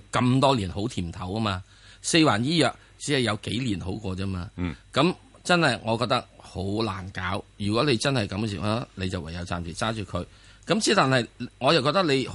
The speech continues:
Speaker 1: 到而家咁多，你暫時只有揸住嘅啫。咁佢去到幾時你可以去到即係覺得會要有，有，有，有，呃，呃，唔係向過二邊走而咩？而係佢有一日有會，會唔會有機會係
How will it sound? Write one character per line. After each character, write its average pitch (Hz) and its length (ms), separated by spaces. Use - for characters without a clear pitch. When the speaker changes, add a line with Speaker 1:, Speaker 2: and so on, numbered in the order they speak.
Speaker 1:
到 127 80
而 95 160
家 135 140
咁 117 180
多， 127 220
你 107 120
暫 95 220
時 - 140
只 104 60
有 113 120
揸 107 280
住 95 260
嘅 90 60
啫。 95 120
咁 233 200
佢 180 280
去 165 60
到 160 100
幾 139 320
時 - 200
你 104 160
可 95 320
以 113 180
去 101 180
到 98 160
即 117 140
係 95 320
覺 101 180
得 123 220
會 98 320
要 98 640
有， - 0
有， 98 260
有， 95 320
有， 101 400
呃， 87 600
呃， 101 100
唔 107 100
係 98 160
向 117 180
過 110 160
二 107 60
邊 101 280
走 95 140
而 110 80
咩？ 98 240
而 98 40
係 107 40
佢 107 140
有 107 260
一 139 60
日 - 80
有 101 180
會， 101 300
會 113 180
唔 92 80
會 101 80
有 104 220
機 139 200
會 92 220
係 90 140